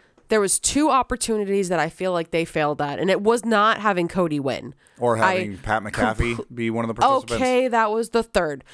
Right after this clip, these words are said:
Speaker 1: So let's start with Pat
Speaker 2: <laughs>
Speaker 1: McAfee, okay? To have him come into the Royal Rumble, not
Speaker 2: Hold
Speaker 1: a
Speaker 2: on, I
Speaker 1: bad
Speaker 2: got
Speaker 1: idea. I don't think that's a terrible idea. I think the way that they did it was absolutely horrible. And by the time that Pat McAfee was in the Royal Rumble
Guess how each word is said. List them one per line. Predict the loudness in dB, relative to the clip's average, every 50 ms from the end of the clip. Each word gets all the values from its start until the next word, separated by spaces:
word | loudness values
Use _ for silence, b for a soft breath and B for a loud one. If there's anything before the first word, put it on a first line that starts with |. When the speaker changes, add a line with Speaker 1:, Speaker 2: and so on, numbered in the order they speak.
| B B
Speaker 1:
So | -2 0 0
let's | 0 2
start | 2 2 2 2 2
with | 4
Pat | 4 4 4 4 2
Speaker 2:
<laughs> |
Speaker 1:
McAfee, | 2 4 4 4 4 2 0 -2 -4 -2 -2 -2 -2 0 0
okay? | 2 2 2 2 2 -2 B B B B B B B 0
To | 2 2
have | 4 4 2 2 2
him | 2 0 0 0
come | 0 0 0 0
into | 0 0 -2 0 0
the | 0 0
Royal | 2 2 2 2 2 2 2
Rumble, | 2 2 2 2 0 0 0 0 -2 -4 _
not | 0 2 2
Speaker 2:
Hold | 2 2 2
Speaker 1:
a |
Speaker 2:
on, |
I | 4
Speaker 1:
bad | 4 4 6 6 4
Speaker 2:
got |
Speaker 1:
idea. | 4 2 0 -2 -4 -2 0 0 2
I | 2
don't | 2 2 0
think | 0 0 0
that's | 0 -2 -4
a | -6
terrible | -4 0 0 0 2 0 0 0
idea. | 0 -2 -2 -4 -4 -4 -6 -6 B B B B B B B
I | -4 -4
think | -2 -2 -2 0
the | 2 2 2
way | 4 2 2 0
that | 0 0 0
they | 0 -2 0
did | 0 0 2 2
it | 2 2
was | 0 -2 -2 -2 0
absolutely | 0 0 0 0 -4 -4 -4 -4 -4 -2
horrible. | -2 0 0 0 0 0 0 0
And | 0 2 2
by | 2 2
the | 0 -2
time | -2 -2 0 0 2
that | 0 0 0
Pat | -2 -2 -2 -2
McAfee | -2 -2 0 0 0 -2 -2 -4 -2
was | -2 -2 -2
in | -2 -2 -2 0 0 2
the | 2 2
Royal | 2 2 2 2 2 2
Rumble | 0 0 0 0 0 -2 -2